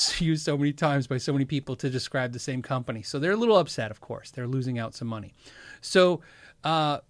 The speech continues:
so anyways, uh, there you go. So there you go. So, so be aware of the fact that they can do those, uh, you know, that's the situation. So I would be aware of that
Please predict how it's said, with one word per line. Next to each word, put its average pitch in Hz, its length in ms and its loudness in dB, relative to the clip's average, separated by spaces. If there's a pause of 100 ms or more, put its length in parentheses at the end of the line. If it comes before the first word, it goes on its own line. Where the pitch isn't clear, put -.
so - 180 4
anyways, 160 640 2 (420)
uh, 170 720 2 (680)
there 214 220 8
you 220 120 4
go. 123 320 -2 (120)
So 185 200 4
there 185 160 6
you 175 100 6
go. 127 240 -4
So, 180 460 4
so 175 240 4
be 208 180 -2
aware 185 300 6
of 156 60 4
the 135 60 -2
fact 131 260 -2
that 135 120 -4
they 127 120 -4
can 123 140 -4
do 120 200 -2
those, 117 440 -4 (300)
uh, 113 200 -4 (300)
you 131 120 -4
know, 113 80 -4
that's 127 280 -4
the 135 100 -6
situation. - 720 -6
So 151 320 -2
I 175 140 2
would 180 160 4
be 156 240 -4
aware 135 500 -2
of 107 280 -8
that 104 400 -8